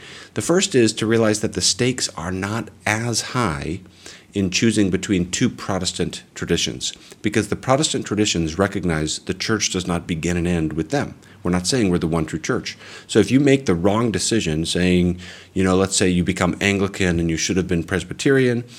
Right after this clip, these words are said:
or you become Presbyterian and you should have been Methodist or something like this, the difference will not be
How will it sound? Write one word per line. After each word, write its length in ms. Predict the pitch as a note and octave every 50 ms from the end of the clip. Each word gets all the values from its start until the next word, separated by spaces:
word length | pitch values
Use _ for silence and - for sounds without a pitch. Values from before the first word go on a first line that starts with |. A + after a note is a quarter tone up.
| - - - -
or 140 | - - F2+
you 80 | F2+ F2
become 300 | F2+ E2+ - E2 D#2+ D#2
Presbyterian 720 | F#2 F2 F2 - - - - B2 A2+ A2+ A2 A2 G#2+ G2+
and 140 | F2+ D#2+
you 60 | D#2+ D#2
should 180 | - - D#2+
have 80 | E2 D2+
been 240 | D#2 D#2 D2 D#2 F2+
Methodist 540 | B2 C3 C3 C3 B2 G#2+ A2 A2 - -
or 40 | D#2+
something 280 | - - F2+ E2 F2 E2
like 160 | E2 D#2+ D#2+
this, 240 | G2 G2+ G2+ - - - - - - - - - -
the 80 | F#2+
difference 760 | F2 F2 A2+ C#3 C3+ - - D#2+ D#2 D#2 - - - - -
will 140 | - G2 F2+
not 320 | F#2+ G#2 A2+ B2 - -
be 300 | - E2+ D#2+ D#2 D#2 D#2